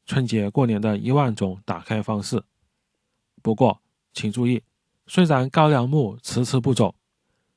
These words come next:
他却是下定决心要离开猪头圈的。最好的证明就是，他对社畜女仙子们保持谨慎的态度。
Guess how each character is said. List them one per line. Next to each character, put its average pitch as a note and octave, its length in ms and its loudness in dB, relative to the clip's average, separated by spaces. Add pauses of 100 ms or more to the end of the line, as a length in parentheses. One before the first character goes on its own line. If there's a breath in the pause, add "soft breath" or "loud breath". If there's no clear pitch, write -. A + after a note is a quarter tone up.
(100)
他 D#3+ 380 4
却 E3+ 200 4
是 C3 160 0
下 D3 220 4
定 C3 160 2
决 G2 200 -4
心 B2 260 -2 (800)
要 C#3+ 280 6
离 G2+ 140 -2
开 C3 440 2
猪 E3 160 4
头 G#2+ 200 2
圈 A2+ 240 2
的。 E2+ 160 -10 (800)
最 D#3+ 140 6
好 C3+ 180 4
的 G#2 220 2
证 C3+ 180 2
明 G2+ 140 0
就 G#2 160 0
是， G#2 260 -2 (520)
他 D3+ 160 2
对 D3+ 180 6
社 B2+ 240 6
畜 D3 200 6
女 G2 160 0
仙 C3+ 220 -2
子 F#2+ 140 -4
们 G#2 200 0 (320)
保 G#2 200 0
持 B2 220 0
谨 G2 240 -2
慎 C3+ 180 2
的 F#2 100 -2
态 A2+ 200 -2
度。 G#2+ 220 -2